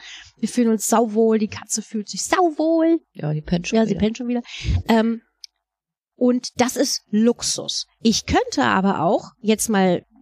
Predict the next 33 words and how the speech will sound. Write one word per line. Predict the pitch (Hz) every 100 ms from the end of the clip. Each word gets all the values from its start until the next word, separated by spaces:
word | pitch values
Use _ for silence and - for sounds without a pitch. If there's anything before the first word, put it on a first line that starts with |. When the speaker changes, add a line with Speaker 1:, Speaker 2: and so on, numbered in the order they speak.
| 196
Speaker 1:
gesetzt | 202 196 -
im | 202
Fall, | - 196 190
wir, | 196 180
wir | 185 185 175
sagen, | 180 185 190 196 190 - - - _ _ _ _ -
sagen | 233 285 359 302
wir | 294
mal, | 254 233
wir | 233
sind | 220 262
Globetrotter | 254 220 175 165 175 170 170 165 _
und | 214 220
wir | 226
sind | 202 240 349 480 - _ _ _
in | 220 220
der | 202
beruflichen | 208 302 - 302 285 262
Position | 247 202 185 - 262 294
zu | 226
sagen, | 214 226 240 -
ein | 190 165
halbes | 226 285 294
Jahr | 247 233
verlassen | 226 190 202 214
wir | 202
das | 196 -
Land. | 175 170 - - - -
Dann | 196
könnte | 233 202
ich | 196
sehr | - - 311
gut | 247 254 339